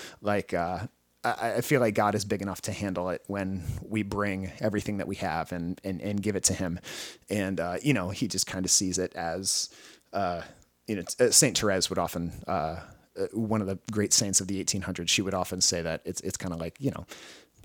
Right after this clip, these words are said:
God just kinda sees it as a temper tantrum from one of his, <laughs> from his babies, you know, <laughs> like,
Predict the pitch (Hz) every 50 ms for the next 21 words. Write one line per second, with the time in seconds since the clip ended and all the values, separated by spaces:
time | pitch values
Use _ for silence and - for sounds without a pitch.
0 | - _ - - - 92 90 87 87 - - 95 90 - - 95 92 87 95 90
1 | 98 92 87 85 - 98 98 - 95 95 - 92 90 87 - 92 92 95 - 95
2 | 98 95 92 98 101 98 - 110 110 110 - - - - - - - - - -
3 | - 127 117 135 147 127 120 139 139 131 - 87 67 - - 135 120 117 120 120
4 | - - - 110 107 - -